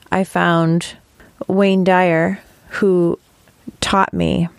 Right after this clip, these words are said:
the practice of gap meditation. And speaking of time in between,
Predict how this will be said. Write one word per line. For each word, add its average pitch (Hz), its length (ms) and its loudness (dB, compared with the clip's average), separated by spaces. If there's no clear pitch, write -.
the 196 120 0
practice 185 500 -2
of 160 160 0
gap 160 260 0
meditation. - 720 -2
And 202 100 2
speaking 233 380 2
of 247 100 2
time 208 640 0
in 196 180 2
between, 190 640 0